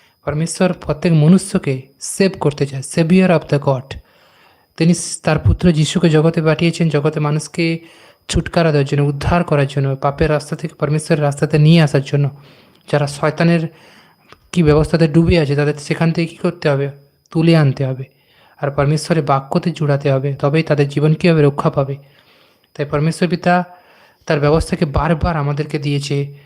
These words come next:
যাতে আমরা সেই ব্যবস্থা অনুযায়ী চলি এবং পরমেশ্বরের মহিমা করি, পরমেশ্বরের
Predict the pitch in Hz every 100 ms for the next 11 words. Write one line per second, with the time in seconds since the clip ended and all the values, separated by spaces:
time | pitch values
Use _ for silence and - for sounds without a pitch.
0 | _ - 147 151 151 147 156 147 147 151
1 | 165 165 196 190 170 143 135 131 - _
2 | _ _ _ _ _ _ _ - 170 190
3 | 180 117 - _ _ _ _ _ _ _
4 | _ - 147 180 - 190 196 196 - _
5 | - 151 143 156 143 139 131 147 156 -
6 | 170 170